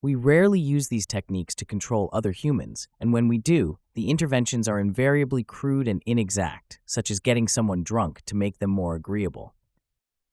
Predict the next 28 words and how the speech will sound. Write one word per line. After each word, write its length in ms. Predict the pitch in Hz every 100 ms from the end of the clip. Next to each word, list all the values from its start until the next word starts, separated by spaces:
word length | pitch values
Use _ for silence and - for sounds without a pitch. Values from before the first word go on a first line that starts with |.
| -
This 160 | 156
is 100 | 156
partially 500 | - - 185 - 147 113
because 320 | 107 120 107
we 120 | 110
only 240 | 117 123
have 320 | 104 107 90 -
black 400 | 107 110 - -
box 340 | 98 95 -
access 460 | 95 107 - - 80
to 120 | -
the 100 | 85
brain, 460 | 78 95 82 50 - _ _ _ _
but 100 | 139
also 300 | 151 185 165
because 460 | 127 113 123 - -
humans 300 | 147 143 131
have 140 | 110
legal 320 | 104 135 139
protections 680 | 135 110 - 127 - 92 85
against 340 | 90 95 - 113
most 320 | 117 123 -
forms 320 | 107 95 90
of 140 | 82 -
influence 540 | 113 - 82 69 -
in 140 | 92
this 200 | 90 -
manner. 400 | 101 95 78 -